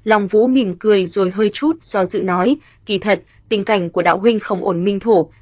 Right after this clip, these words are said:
thiên quốc, thần miếu. Bất luận đạo thống nào cũng đều là con quái vật khổng lồ, người mạnh nhất của bọn họ đều rất kinh khủng, nghe nói rằng bọn họ đã bắt tay với nhau,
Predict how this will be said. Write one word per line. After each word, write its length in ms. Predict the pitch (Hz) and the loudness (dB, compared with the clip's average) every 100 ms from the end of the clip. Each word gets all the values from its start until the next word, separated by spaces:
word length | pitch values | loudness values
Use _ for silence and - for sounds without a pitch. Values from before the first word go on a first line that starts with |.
| _ | _
thiên 200 | 214 185 | -4 0
quốc, 200 | 247 311 - _ - | 0 0 -2 _ -8
thần 200 | 220 185 | -4 2
miếu. 280 | 185 196 302 - _ _ - | 4 4 2 -4 _ _ -8
Bất 160 | - | 0
luận 180 | 254 - | 2 2
đạo 160 | 202 - | 0 0
thống 240 | 202 202 | -4 -2
nào 220 | 247 202 | 0 0
cũng 260 | 180 208 247 | 0 -2 4
đều 160 | 254 | 4
là 100 | 190 | 4
con 260 | 170 220 202 | 2 0 -2
quái 160 | 190 185 | -2 -2
vật 200 | 254 - | -4 -4
khổng 180 | 190 | -4
lồ, 320 | 175 190 190 - - _ | 0 2 2 0 -18 _
người 120 | 240 | 2
mạnh 240 | 202 160 214 | 2 0 0
nhất 200 | 294 - | -2 -2
của 120 | 180 | 0
bọn 140 | 220 | 0
họ 220 | 190 202 | 0 -2
đều 240 | 180 202 175 | 2 2 2
rất 220 | 254 254 | -4 -4
kinh 180 | 240 208 | -2 0
khủng, 280 | - 214 160 - _ | 2 2 2 -10 _
nghe 140 | 214 202 | -4 0
nói 200 | 180 185 | 0 0
rằng 300 | 247 220 180 | 0 -2 0
bọn 140 | 180 | -2
họ 260 | 190 202 - | 2 0 2
đã 140 | 185 | -2
bắt 140 | 208 - | -4 -4
tay 220 | 220 220 | 0 2
với 140 | 185 185 | 2 0
nhau, 280 | 226 233 | 2 2